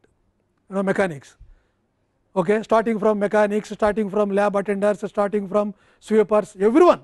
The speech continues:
you have to handle. Computer, what do you handle? Only you handle yourself. Okay? And make noise, tick, tick, tick, tick, tick, tick and all. So, that's all what you do there. Okay, anyway, good. This is plug flow reactor where we have the equation already here.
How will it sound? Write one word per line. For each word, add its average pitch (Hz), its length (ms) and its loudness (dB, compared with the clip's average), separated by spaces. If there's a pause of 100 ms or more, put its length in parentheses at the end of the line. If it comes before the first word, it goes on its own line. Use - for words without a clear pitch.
you 220 100 0
have 220 140 2
to 202 100 0
handle. 196 300 -2 (400)
Computer, 262 420 0
what 226 160 0
do 262 60 0
you 240 60 2
handle? 233 280 -6 (260)
Only 226 220 -4
you 240 120 0
handle 208 200 -4
yourself. 170 320 -10 (1400)
Okay? 175 180 -6
And 208 180 -2
make 202 220 2
noise, 175 340 -4
tick, - 140 -16
tick, 170 160 -18
tick, 160 160 -20
tick, 156 160 -20
tick, 151 160 -20
tick - 180 -20
and 143 100 -20
all. - 100 -20 (560)
So, 175 80 -10
that's 175 200 -4
all 208 220 2 (220)
what 190 160 -2
you 196 120 0
do 190 160 0
there. 165 200 -4 (500)
Okay, 226 220 2
anyway, 214 260 0 (460)
good. 269 240 6
This 254 180 -4
is 359 140 2
plug 277 240 0
flow 320 140 4
reactor 247 580 2
where 285 240 6
we 269 180 0
have 285 180 4
the 285 100 0
equation 285 340 0
already 254 320 0
here. 233 320 0